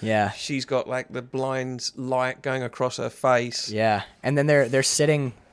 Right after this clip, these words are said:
Speaker 1: on either side of the bathroom and
Speaker 2: Mm-hmm.
Speaker 1: where she's going to die. They're
Speaker 2: Yeah.
Speaker 1: sitting on either side of the bathroom, and Sid is just like, "And, you know, sometimes I think when I," and he's just doing that speed ramble. You're just talking, and it doesn't mean anything.
Speaker 2: Mm-hmm.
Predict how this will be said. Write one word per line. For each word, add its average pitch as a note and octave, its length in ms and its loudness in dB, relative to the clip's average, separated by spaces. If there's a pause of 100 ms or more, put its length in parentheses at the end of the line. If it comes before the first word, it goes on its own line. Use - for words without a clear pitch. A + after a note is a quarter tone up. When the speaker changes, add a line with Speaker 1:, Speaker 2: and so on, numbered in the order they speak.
(360)
Speaker 1:
on C#3 220 -2
either C3 320 4
side A#2+ 340 2
of A2+ 140 -8
the G2+ 80 -4
bathroom G2 720 -6 (500)
and G#2+ 400 -2
Speaker 2:
Mm-hmm. C#3 100 -8
Speaker 1:
where B2 140 0
she's C3 260 -2
going A#2 220 -4
to F#2+ 60 -4
die. F2+ 500 -6 (340)
They're A#2+ 160 -8
Speaker 2:
Yeah. - 60 0
Speaker 1:
sitting C3+ 200 2
on A#2+ 80 0
either B2+ 180 4
side D3+ 180 2
of D#3 60 0
the C3+ 40 -2
bathroom, A#2 380 2
and G#2 80 -4
Sid A2+ 220 0
is A2+ 120 0
just - 240 -2
like, G#2 200 0 (180)
"And, C3 100 -4
you C3 80 -2
know, C3 220 -4 (140)
sometimes D3 480 -4
I - 20 -8
think C3+ 320 -6
when C3+ 100 -4
I," B2+ 100 -4
and B2 120 -4
he's B2+ 140 -2
just - 180 -2
doing C3 160 2
that A#2 160 0
speed A#2+ 380 0
ramble. C3 440 2
You're A#2+ 100 0
just A#2 180 -2
talking, G#2+ 500 2
and A#2 140 0
it G#2+ 80 -2
doesn't A2 260 0
mean G#2+ 160 -2
anything. C#3+ 440 0
Speaker 2:
Mm-hmm. C3 260 -8